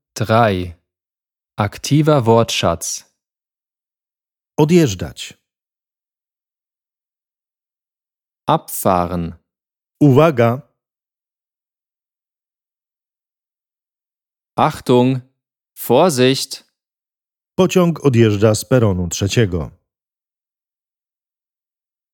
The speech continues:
Speaker 1: Der Zug fährt von Gleis drei ab.
Speaker 2: Kiedy odjeżdża ten pociąg?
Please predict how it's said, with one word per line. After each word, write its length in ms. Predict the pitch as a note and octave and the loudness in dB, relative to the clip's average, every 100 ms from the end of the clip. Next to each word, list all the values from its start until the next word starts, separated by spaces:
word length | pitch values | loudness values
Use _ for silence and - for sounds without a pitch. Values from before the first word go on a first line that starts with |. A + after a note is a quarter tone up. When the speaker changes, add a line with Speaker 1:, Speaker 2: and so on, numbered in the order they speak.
| _ _ _ _ _ _ _ _ _ _ _ _ _ _ _ _ | _ _ _ _ _ _ _ _ _ _ _ _ _ _ _ _
Speaker 1:
Der 220 | - G#2 G2+ | -2 -2 -2
Zug 380 | - E3 G#3+ - | -2 0 0 -4
fährt 380 | - B2 A2 - - | -2 0 0 -2 -4
von 260 | A2 A2 | -2 -2
Gleis 440 | A2 A2 D3 E3+ - | -2 -2 0 -4 -6
drei 380 | G#2 G2+ G#2+ - | -2 0 0 -2
ab. 400 | F#2+ - _ _ _ _ _ _ _ _ _ _ _ | -6 -6 _ _ _ _ _ _ _ _ _ _ _
Speaker 2:
Kiedy 220 | F3 G3+ | 2 4
odjeżdża 460 | F#3+ C3+ A#2 A2 G#2+ | 4 4 2 2 2
ten 220 | C3 B2 | 0 2
pociąg? 600 | D3 B2+ G2 D2 D2 - | 0 0 -4 -10 -12 -20